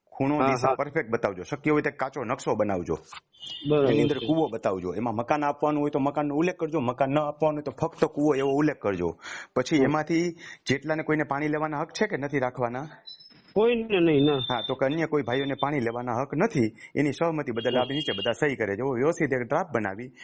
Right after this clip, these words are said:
Speaker 1: અને રેવન્યુમાં આપી દ્યો. એમાં બધાયના કટકાવાળા સર્વે નંબર હોય ને એના ઉલ્લેખ કરજો, એટલે બધાયનામાં
Speaker 2: હમ.
Speaker 1: એક કોમન નોંધ પડશે. માનો કે મામલતદાર એક નોંધ પાડે, પાંચસો ને સત્યાવીસ નંબર, એક હજાર પાંચસો ને સત્યાવીસ નંબરની નોંધ.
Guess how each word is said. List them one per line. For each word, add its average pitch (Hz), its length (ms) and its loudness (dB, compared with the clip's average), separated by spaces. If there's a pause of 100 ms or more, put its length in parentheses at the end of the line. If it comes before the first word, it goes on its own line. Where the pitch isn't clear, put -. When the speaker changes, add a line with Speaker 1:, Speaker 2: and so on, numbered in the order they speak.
(160)
Speaker 1:
અને 131 180 0
રેવન્યુમાં 143 460 -4
આપી 208 200 -2
દ્યો. 113 180 0
એમાં 123 180 0
બધાયના 143 320 0
કટકાવાળા 139 500 -2
સર્વે 143 280 -2
નંબર 160 220 -2
હોય 247 100 0
ને 185 60 0
એના 151 100 2
ઉલ્લેખ 190 320 2
કરજો, 110 280 -2
એટલે - 420 0
બધાયનામાં 160 480 2
Speaker 2:
હમ. 139 60 2
Speaker 1:
એક 120 60 -12
કોમન 160 320 0
નોંધ 110 280 0
પડશે. 104 320 0
માનો 123 220 -2
કે 131 120 -6
મામલતદાર 123 440 0
એક 120 80 0
નોંધ 123 260 -2
પાડે, 135 180 0 (100)
પાંચસો 123 240 2
ને - 60 2
સત્યાવીસ 113 340 0
નંબર, 104 180 -6 (380)
એક 135 120 0
હજાર 120 180 0
પાંચસો 127 300 -2
ને 113 100 0
સત્યાવીસ 113 280 2
નંબરની 101 260 0
નોંધ. 113 260 0